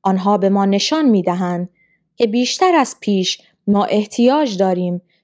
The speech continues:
تا با صدای بلند فریاد بزنیم: "گول ظاهر این معلمین دروغین را نخورید." دعای من این است که کلیسای ایرانی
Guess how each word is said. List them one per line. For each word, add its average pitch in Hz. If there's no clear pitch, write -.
تا 196
با 202
صدای 277
بلند 202
فریاد 202
بزنیم: 175
"گول 226
ظاهر 190
این 196
معلمین 180
دروغین 170
را 165
نخورید." 170
دعای 185
من 185
این 185
است -
که 196
کلیسای 208
ایرانی 190